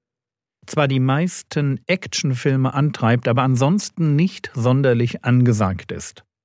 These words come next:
Rache ist als Begriff negativ besetzt. Negativ deshalb, weil er mit Aspekten wie Willkür und dem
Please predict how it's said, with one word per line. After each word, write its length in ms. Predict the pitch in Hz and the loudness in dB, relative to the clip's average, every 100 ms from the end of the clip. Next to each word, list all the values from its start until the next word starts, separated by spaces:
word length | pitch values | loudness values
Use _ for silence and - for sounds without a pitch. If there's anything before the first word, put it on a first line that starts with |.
| _ _ _ _ _ | _ _ _ _ _
Rache 320 | 123 160 220 208 | -2 -2 0 -2
ist 200 | 185 160 | -2 -2
als 220 | 135 - | -4 -2
Begriff 580 | 127 113 127 180 - - _ _ _ _ - | -2 0 0 -2 -4 -16 _ _ _ _ -2
negativ 680 | 120 120 127 117 104 90 | 0 2 0 0 -4 -4
besetzt. 560 | - 90 87 - - - _ _ _ _ - | -6 -4 -6 -6 -14 -16 _ _ _ _ 0
Negativ 560 | 156 214 208 202 185 | 2 2 2 0 0
deshalb, 480 | 165 185 202 185 156 | 0 2 2 2 2
weil 220 | 131 143 | 0 2
er 80 | 147 | 0
mit 220 | 139 131 | 0 -2
Aspekten 1000 | 135 123 - 156 156 - - 151 147 135 | -4 -4 -4 -4 -4 -6 -2 0 2 2
wie 400 | 123 127 117 104 | 2 2 2 2
Willkür 680 | 135 156 160 - 113 90 82 - _ _ _ _ _ _ - | 4 4 2 -2 -2 -2 -6 -16 _ _ _ _ _ _ -2
und 300 | 139 131 - | 2 2 2
dem 460 | 131 120 117 107 | 2 4 4 2